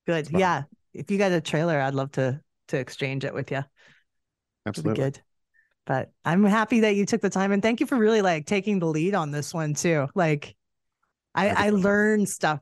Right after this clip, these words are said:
Speaker 1: and I like that too, as much as I like talking about <laughs> stuff.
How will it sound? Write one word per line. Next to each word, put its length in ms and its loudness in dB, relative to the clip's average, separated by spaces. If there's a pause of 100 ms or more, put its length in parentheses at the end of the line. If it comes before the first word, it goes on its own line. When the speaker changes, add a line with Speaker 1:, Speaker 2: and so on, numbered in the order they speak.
(100)
Speaker 1:
and 240 0
I 120 2
like 320 2
that 280 -2
too, 200 -2
as 120 -4
much 180 -4
as 100 -2
I 80 2
like 180 0
talking 420 -2
about 680 -4
<laughs> 0 -
stuff. 720 0